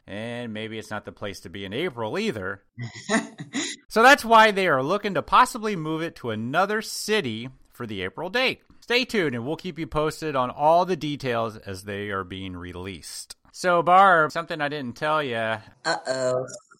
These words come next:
Speaker 2: Something you didn't tell me.
Speaker 1: They were talking about Visions twenty-one and they asked if we would do a live and on-stage version of our podcast.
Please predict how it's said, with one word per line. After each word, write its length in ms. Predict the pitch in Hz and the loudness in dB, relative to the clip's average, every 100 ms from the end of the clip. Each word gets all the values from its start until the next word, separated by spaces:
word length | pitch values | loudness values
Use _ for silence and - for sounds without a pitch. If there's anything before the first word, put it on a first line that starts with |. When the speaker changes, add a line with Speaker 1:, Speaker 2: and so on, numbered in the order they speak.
| - | -6
Speaker 2:
Something 460 | 160 170 - 202 208 | -6 -6 -4 -2 0
you 60 | 208 | 0
didn't 300 | 214 208 208 | -2 -2 0
tell 260 | 208 202 | 2 2
me. 140 | 208 208 | 0 -4
Speaker 1:
They 180 | 160 | -4
were 140 | 143 131 | -4 -2
talking 400 | 160 170 160 147 | 4 4 4 -2
about 380 | 123 127 123 107 | -2 0 0 -2
Visions 440 | 131 131 135 120 | -6 -6 -6 -8
twenty-one 640 | - 135 131 120 131 135 123 | -8 -8 -6 -4 -2 -2 -4
and 120 | 113 | -6
they 120 | 113 | -6
asked 340 | 117 123 127 127 | -2 -2 -2 -8
if 80 | 107 | -10
we 160 | 127 | -8
would 240 | 127 120 101 | -6 -6 -6
do 260 | 123 123 | -4 -4
a 360 | 101 110 104 101 | -6 -6 -6 -8
live 720 | 104 101 110 120 127 151 156 | -10 -2 4 6 6 2 -8
and 180 | - 110 | -10 -10
on-stage 1000 | - 120 120 127 127 - - 127 123 113 107 | -8 -4 -2 -2 -6 -12 -10 -8 -8 -10 -12
version 520 | 95 117 117 113 104 | -6 -4 -4 -6 -8
of 220 | 98 101 | -8 -4
our 160 | 101 101 | -4 -2
podcast. 1040 | - 104 98 - 98 82 65 - - - | 0 2 0 -2 -10 -10 -10 -16 -18 -18